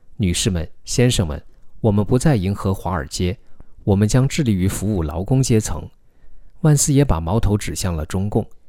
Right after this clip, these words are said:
他说，“我们将保护美国工人的工资，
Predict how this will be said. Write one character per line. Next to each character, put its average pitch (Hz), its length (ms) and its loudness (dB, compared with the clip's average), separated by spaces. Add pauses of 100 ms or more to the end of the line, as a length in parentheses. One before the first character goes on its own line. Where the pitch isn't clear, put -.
(280)
他 90 140 2
说 87 260 0 (540)
，“我 110 100 4
们 120 140 4
将 156 180 2
保 104 200 2
护 127 160 0
美 85 120 -2
国 82 160 -4
工 120 200 -2
人 87 120 0
的 80 120 -4
工 98 240 -6
资， 104 200 -2